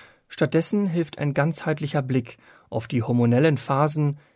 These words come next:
den Vitalstoffstatus sowie die Darmgesundheit von Frauen, um insbesondere die inneren Regelsysteme wieder so weit zu stabilisieren,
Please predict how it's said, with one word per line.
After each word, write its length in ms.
den 180
Vitalstoffstatus 1300
sowie 320
die 180
Darmgesundheit 800
von 160
Frauen, 460
um 160
insbesondere 840
die 180
inneren 440
Regelsysteme 1040
wieder 220
so 240
weit 260
zu 240
stabilisieren, 840